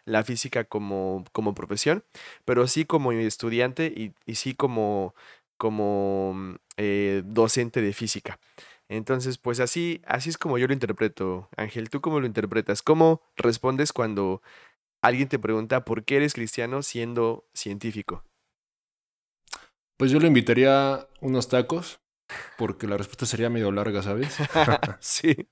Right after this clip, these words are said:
Speaker 2: O por un trago, depende de quién sea, ¿no? Eh, pues yo respondería así, mira, sencillamente podemos ver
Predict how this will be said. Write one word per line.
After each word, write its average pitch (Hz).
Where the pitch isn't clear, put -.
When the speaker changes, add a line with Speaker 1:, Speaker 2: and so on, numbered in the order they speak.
Speaker 2:
O 117
por 113
un 117
trago, 117
depende 113
de 101
quién 110
sea, 107
¿no? 127
Eh, 107
pues 147
yo 143
respondería 131
así, 127
mira, 110
sencillamente 143
podemos 139
ver 147